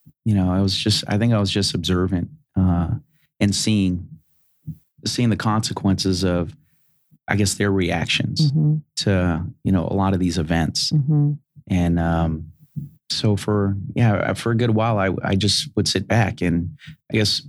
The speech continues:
Speaker 1: fortunately for me, I had two older brothers,
Speaker 2: Mm-hmm.
Speaker 1: you know, that were kinda stepping in front and, and in some cases, probably taking the blows for me, um, which may have had a,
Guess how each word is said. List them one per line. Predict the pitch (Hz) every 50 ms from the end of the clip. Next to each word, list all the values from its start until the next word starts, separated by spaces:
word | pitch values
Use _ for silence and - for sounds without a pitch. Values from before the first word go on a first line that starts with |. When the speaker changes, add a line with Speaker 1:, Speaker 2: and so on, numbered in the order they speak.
| -
Speaker 1:
fortunately | - - - 117 113 113 - 110 101 - -
for | - -
me, | 95 95 107 107 87
I | 90 90
had | 90 98 78
two | - - 95
older | 90 87 85 80
brothers, | 73 90 87 82 - - - - - - -
Speaker 2:
Mm-hmm. | 139 127 127 151 151 151
Speaker 1:
you | 98 90
know, | 90 87 82
that | 90 87 80 -
were | - 95 90 87 87 85 82 73 - - _ _ _ _ _ -
kinda | - 104 101 98
stepping | - - 104 95 - - 92
in | 87 78
front | - - - 98 87 73 - - - - - _ _ _ _ _ -
and, | - 95 90 87 82 82 90 90 - - _ _ _ _ -
and | - 107 104
in | 98
some | - - 180 147
cases, | - - 95 - - 95
probably | - - 131 127 107 95
taking | - - 107 - 110 98 90
the | 87
blows | - 90 85 101 120 110 - - - - - _ - - _
for | - 98 90
me, | 87 101 127 139 101 95 - - _ _ _ _ _ _ _ _ _ _ -
um, | 101 95 90 87 87 82 82 - - -
which | - - 107 101 - -
may | 104 107 123 127
have | 101 82
had | 98 92 87
a, | 87